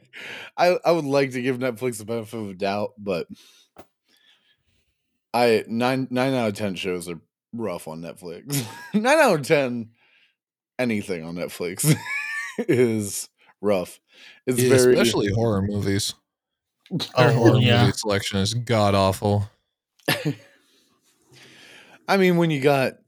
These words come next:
Speaker 1: you have a lot of, before we get back to the episode, uh, you have a lot of horror-centric streaming stuff nowadays, like Shudder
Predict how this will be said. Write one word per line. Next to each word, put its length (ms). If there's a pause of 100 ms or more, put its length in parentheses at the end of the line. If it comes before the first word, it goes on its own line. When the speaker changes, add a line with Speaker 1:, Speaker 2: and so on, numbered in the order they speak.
(1000)
Speaker 1:
you 120
have 80
a 40
lot 200
of, 180 (560)
before 260
we 120 (200)
get 140
back 220
to 100
the 260
episode, 360 (120)
uh, 300 (280)
you 80
have 60
a 80
lot 180
of 220 (840)
horror-centric 1080 (240)
streaming 720
stuff 380
nowadays, 520
like 160
Shudder 260